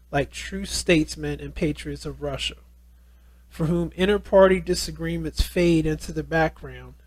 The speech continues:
in difficult conditions. We have many parties, but one motherland, and there is nothing more important and loftier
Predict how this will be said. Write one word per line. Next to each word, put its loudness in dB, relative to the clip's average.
in 2
difficult -4
conditions. -8
We 8
have 6
many 0
parties, -6
but 2
one 0
motherland, 0
and 0
there 6
is 0
nothing 0
more 0
important -2
and -10
loftier 0